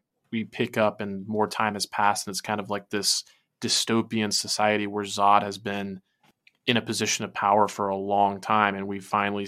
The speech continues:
we do see, like you mentioned in season two, we see the light in the team and the Justice League or whatever remnants of it there are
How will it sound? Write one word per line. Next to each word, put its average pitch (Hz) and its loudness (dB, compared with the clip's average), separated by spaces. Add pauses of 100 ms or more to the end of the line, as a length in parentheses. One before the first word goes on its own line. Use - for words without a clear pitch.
(120)
we 107 -6
do 107 -2
see, 117 2
like 98 -4
you 104 -10
mentioned 104 -6
in 101 -8
season 101 -8
two, 107 -2
we 98 -6
see 107 -2 (440)
the 110 -2
light 101 4
in 113 -2
the 104 -4
team 101 -6
and 101 -6
the 98 -8
Justice 101 -4
League 101 -6
or 98 -2
whatever 101 2
remnants 101 -2
of 107 -2
it 95 -8
there 98 -4
are 98 6